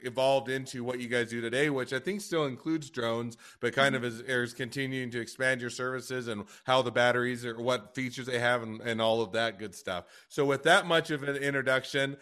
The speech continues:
Speaker 1: welcome onto the podcast, Manti.
Speaker 2: Great. Thanks so much, Devin. Great to be on with you.
Speaker 1: So I did kind of a, a very quick or quick and brief summary or overview of how you kind of got into where you're at today.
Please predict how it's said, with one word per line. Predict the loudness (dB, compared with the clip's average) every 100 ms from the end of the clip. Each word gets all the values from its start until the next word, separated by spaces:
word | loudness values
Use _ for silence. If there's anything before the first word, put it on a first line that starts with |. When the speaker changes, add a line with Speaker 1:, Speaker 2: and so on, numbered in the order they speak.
| -16 _ _ _
Speaker 1:
welcome | 4 4 4 2
onto | 2
the | 2
podcast, | 2 2 2 -2 -2
Manti. | -6 -2 -2 -2 -6 _ _ _ _
Speaker 2:
Great. | 6 8 8 6
Thanks | 4 4 6
so |
much, | 6 4 4
Devin. | 4 4 4
Great | 4 4 2
to |
be | 0 4
on | 4 2
with | 0 -2
you. | -4 -4 -14 _ _ _ _ _
Speaker 1:
So | -2 2 2 0 2
I | 4
did | 6 4
kind | 4 2 4
of | 2 4
a, | 8 8 8 4
a | 0
very | 0 0 0 -2
quick | -2 -2 -2 0
or | 0 0
quick | 0 0 0
and | -6 -4
brief | -4 -2
summary | -2 0 0 0
or | 0
overview | 0 -2 -2 0 0
of |
how | 2 0
you | 0
kind | 0 0
of | 2
got | 2 2
into | -2 -4
where | 0
you're | 2 4
at | 4 2
today. | -2 0 0